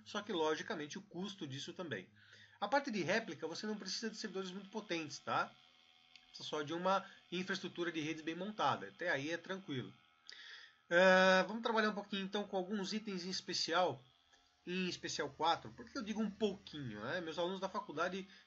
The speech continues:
piram quando eu digo isso, porque falam, "Poxa, Eduardo, quem, quem fala um pouquinho não fala nada." Não, na verdade, com a Hyper-V é muita coisa. Ele é muito extenso, então realmente isso aqui é um pouquinho do que realmente é toda a gama de configurações do Hyper-V. Quatro itens em especial que estão citados aqui no, no vídeo,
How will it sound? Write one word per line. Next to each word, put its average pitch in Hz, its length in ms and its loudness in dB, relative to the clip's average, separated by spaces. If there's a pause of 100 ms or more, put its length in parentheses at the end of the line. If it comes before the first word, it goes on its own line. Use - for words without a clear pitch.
(120)
piram 190 240 -2
quando 190 200 -4
eu 175 80 -2
digo 156 280 -4
isso, 185 180 -6
porque 185 160 -6
falam, 185 220 -2
"Poxa, 202 240 -6
Eduardo, 160 340 2 (420)
quem, 165 200 -6
quem 185 260 -2
fala 202 240 4
um 208 80 0
pouquinho 208 360 0
não 220 60 -2
fala 214 280 4
nada." 156 280 6
Não, 135 160 -4
na 123 120 -6
verdade, 156 280 -2
com 175 120 -4
a - 20 2
Hyper-V 175 320 -2
é 196 60 0
muita 214 500 0
coisa. 160 420 0 (440)
Ele 147 100 0
é 165 60 2
muito 185 320 0
extenso, 202 480 -4
então 190 180 -4
realmente 190 320 -2
isso - 80 -10
aqui 208 100 -12
é 202 40 -8
um 190 80 -10
pouquinho 202 560 -10
do 190 100 -10
que - 180 -12
realmente 165 560 -4
é 175 220 2 (460)
toda 185 280 0
a 170 60 2
gama 160 340 -2
de 147 80 -6
configurações 147 560 -8
do 147 60 -8
Hyper-V. 147 420 -4 (760)
Quatro 277 300 8
itens 240 260 0
em 220 60 0
especial 214 720 4
que - 100 -20
estão 202 220 -6
citados 175 500 0
aqui 160 240 -4
no, 139 340 -6
no 135 140 -8
vídeo, 180 340 -8